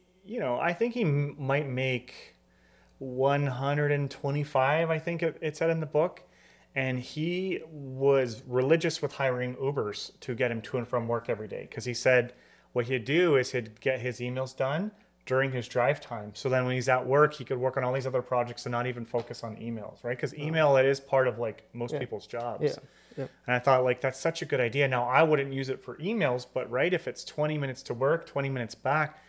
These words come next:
Speaker 2: Yeah.
Speaker 1: that's forty minutes of work each day that you could put in to reach your goals and accomplish whatever you want.
Speaker 2: Yeah.
Speaker 1: So
Speaker 2: That's a,
Speaker 1: it's
Speaker 2: that's a good point.
Speaker 1: super cool, super
Speaker 2: Yeah.
Speaker 1: cool.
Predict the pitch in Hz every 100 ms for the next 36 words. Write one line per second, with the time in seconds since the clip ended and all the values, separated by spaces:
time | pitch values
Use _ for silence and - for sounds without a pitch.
0 | - 143 131 147 - 175 196 156 139 160
1 | - 123 104 - - 127 147 147 - 135
2 | - 127 147 131 113 123 120 - _ _
3 | _ - 147 147 156 151 131 - 120 113
4 | 110 151 190 - 139 117 127 123 117 117
5 | - 127 123 - 120 123 120 110 117 113
6 | - _ 147 147 143 139 - - - 135
7 | 120 117 107 - - 131 - - - 156
8 | - 151 143 143 135 - - 190 196 139
9 | - 156 113 - 156 135 - 131 117 -